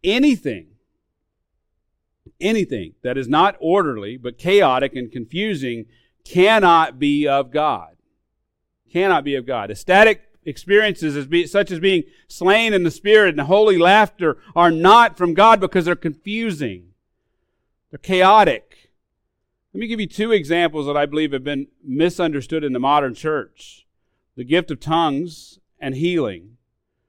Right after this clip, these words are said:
Some seek the gift of tongues as an indication of being filled with the Spirit, but that's not what the Bible teaches, is it not? Five nineteen is very clear what, what the Bible teaches, that we are to be singing and making melody in our heart to the Lord.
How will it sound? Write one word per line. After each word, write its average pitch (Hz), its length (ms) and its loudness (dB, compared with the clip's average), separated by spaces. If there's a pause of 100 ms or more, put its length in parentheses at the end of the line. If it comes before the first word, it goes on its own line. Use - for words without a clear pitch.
(580)
Some 180 280 -2
seek 160 360 -4
the 143 100 -6
gift 147 280 -6
of 127 80 -18
tongues 147 260 -4
as 135 140 -6
an 139 100 -6
indication 160 600 -4
of 131 100 -10
being 135 200 -8
filled 143 240 -8
with 131 100 -10
the 120 60 -16
Spirit, 156 300 -4
but 127 100 -12
that's 185 280 2
not 170 400 4
what 151 180 -2
the 165 60 -2
Bible 151 320 0
teaches, 139 520 -8
is 120 60 -18
it 120 80 -16
not? 170 260 -2 (220)
Five 202 240 6
nineteen 214 440 0
is 165 100 0
very 170 220 2
clear 165 640 -2 (240)
what, 170 260 0 (180)
what 180 140 4
the 160 80 -8
Bible 156 300 2
teaches, 135 460 -6 (200)
that 170 200 2
we 185 120 6
are 190 140 6
to 180 60 0
be 170 160 -4
singing 220 560 0
and 165 80 4
making 185 340 2
melody 202 440 4
in 175 60 2
our 165 120 0
heart 214 240 4
to 180 80 -4
the 160 60 -2
Lord. 196 460 4